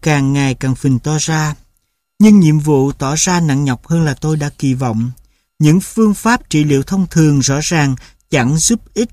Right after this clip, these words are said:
gì được, hoặc nếu có thì cũng quá ít. Người ta phải đi tìm những con đường mới. Và làm sao mà người ta có thể trợ giúp những người bệnh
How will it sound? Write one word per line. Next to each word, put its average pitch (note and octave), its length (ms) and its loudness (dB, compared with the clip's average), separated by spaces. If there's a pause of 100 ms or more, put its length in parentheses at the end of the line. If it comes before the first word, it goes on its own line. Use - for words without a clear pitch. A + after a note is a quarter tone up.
(240)
gì D3 380 4
được, C3+ 360 -2 (760)
hoặc D3+ 160 -2 (120)
nếu F#3+ 280 4 (100)
có G3+ 360 2 (320)
thì C3+ 160 0
cũng C#3+ 200 -4
quá G3 260 -4
ít. B3 120 -2 (760)
Người D#3 180 2
ta F3 460 -2 (240)
phải E3 120 0
đi F#3 160 2 (120)
tìm D#3+ 340 4
những D3 140 0
con E3+ 200 -2
đường C#3 220 2
mới. E3+ 320 2 (1000)
Và F3 100 4
làm E3+ 220 2
sao A3 440 2 (240)
mà D3+ 180 0
người C#3+ 200 0
ta F#3 500 -2
có G#3+ 140 -4
thể C3 300 -4
trợ B2 200 -2
giúp G#3+ 240 -2 (240)
những C3+ 220 2
người C#3 160 2
bệnh B2+ 340 0